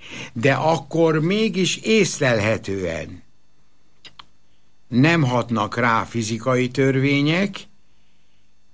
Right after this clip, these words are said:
mégis a térben fogható. Tehát látható, érinthető, hallható.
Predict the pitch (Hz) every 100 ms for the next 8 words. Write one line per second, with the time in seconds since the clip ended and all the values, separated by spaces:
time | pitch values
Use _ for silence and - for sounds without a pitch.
0 | - - 117 120 120 113 143 175 - -
1 | - - - - - - - - 127 131
2 | 175 175 175 175 175 170 180 208 - 117
3 | 98 - 87 78 85 - - - - -
4 | - - - - - - - - - -
5 | - - - - - - - - - -
6 | - - - - 113 113 113 107 - 120
7 | 113 113 110 110 120 123 120 117 113 104
8 | 117 110 117 113 113 123 107 90 92 90
9 | 78 69